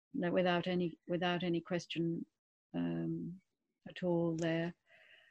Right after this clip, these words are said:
Um, so yeah, so through Barry Long, I was able to, um, get the deepest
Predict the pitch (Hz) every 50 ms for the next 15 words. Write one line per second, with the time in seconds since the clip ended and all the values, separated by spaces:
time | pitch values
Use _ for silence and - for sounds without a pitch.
0 | _ _ - - - 180 175 170 170 170 170 170 170 175 175 175 175 180 180 -
1 | _ _ _ _ _ _ _ _ - - 180 175 170 175 175 170 165 160 156 160
2 | 160 - - 180 170 165 170 170 170 170 170 170 - _ - - - _ _ _
3 | _ _ - - 214 196 190 180 196 180 180 185 180 180 180 180 180 175 175 175
4 | 175 175 180 180 - _ _ - - - - _ - 175 170 170 170 165 165 170
5 | 165 170 165 - - 180 170 - - - 175 175 170 165 170 170 170 170 175 -
6 | - - - - - 180 180 180 175 175 170 165 170 - - - - - _ -
7 | - - - - 1077 - - 185 185 180 180 180 175 175 175 175 - - - 190
8 | - 233 208 - 175 175 - 208 226 262 269 - 196 151 - - - - - -